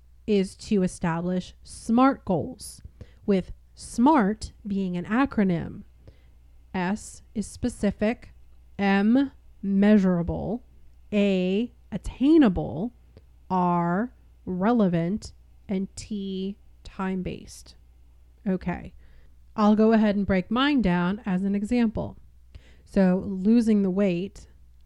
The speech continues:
I'm not gonna lose my seventy extra pounds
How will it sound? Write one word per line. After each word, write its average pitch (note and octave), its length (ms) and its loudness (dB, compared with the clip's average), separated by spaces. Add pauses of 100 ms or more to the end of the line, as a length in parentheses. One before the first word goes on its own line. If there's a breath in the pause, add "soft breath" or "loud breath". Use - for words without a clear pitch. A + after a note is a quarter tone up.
(420)
I'm G#3+ 140 6
not G#3 220 6
gonna G#3 220 4
lose F3+ 920 0
my F#3+ 140 -2
seventy F#3 520 0
extra F3+ 360 -4
pounds F3 840 -2